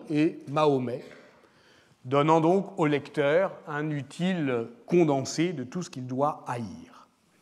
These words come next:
Cette veine fantasmatique, faisant de Néron un personnage antéchristique, se poursuit au seizième siècle,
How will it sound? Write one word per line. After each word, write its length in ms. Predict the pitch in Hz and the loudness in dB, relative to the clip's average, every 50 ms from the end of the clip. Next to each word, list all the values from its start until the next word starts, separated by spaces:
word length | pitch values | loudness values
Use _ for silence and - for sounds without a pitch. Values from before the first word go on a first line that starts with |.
| _ - - - - - - _ _ _ _ _ | _ -20 -20 -20 -20 -20 -20 _ _ _ _ _
Cette 260 | - - 151 139 120 | -2 -2 -2 0 0
veine 580 | 143 139 143 190 202 196 185 175 160 147 123 113 113 - - | -2 0 4 4 4 4 4 2 -2 -4 -6 -8 -10 -12 -20
fantasmatique, 1080 | - - - 190 185 - 185 170 160 - 156 139 127 123 - 254 262 - - - - - - _ _ _ _ _ _ _ _ _ _ _ _ _ _ - _ - | -16 -4 -2 -2 -2 0 0 -2 -2 -2 0 0 0 0 0 -6 -6 -6 -14 -18 -20 -20 -20 _ _ _ _ _ _ _ _ _ _ _ _ _ _ -20 _ -20
faisant 380 | - - 175 175 156 160 170 170 | -4 2 4 4 4 4 4 4
de 100 | 151 139 | 4 4
Néron 560 | 139 147 156 160 156 135 151 160 160 151 135 - - - - _ _ _ _ _ _ _ _ _ _ _ _ _ - | 4 6 8 8 8 8 6 4 2 2 0 -4 -12 -20 -20 _ _ _ _ _ _ _ _ _ _ _ _ _ -8
un 100 | 143 123 | -8 2
personnage 640 | 110 165 151 - - 151 147 147 143 147 139 - - - | 2 2 2 2 0 2 4 4 4 4 2 -2 -2 2
antéchristique, 920 | 220 202 202 175 - 175 165 - - - 123 - - - 226 262 254 254 | 4 4 4 4 2 0 -2 -2 -6 -10 -10 -12 -4 0 0 0 0 -2
se 120 | - - 147 | -6 -6 -8
poursuit 440 | 131 110 135 127 - - - 175 165 | -8 -6 -8 -10 -10 -4 0 2 2
au 100 | 143 123 | 2 2
seizième 400 | - 139 127 113 110 117 113 117 | -2 -6 -6 -4 -6 -8 -8 -8
siècle, 380 | 113 - 180 214 226 226 - | -4 0 0 0 0 -2 -6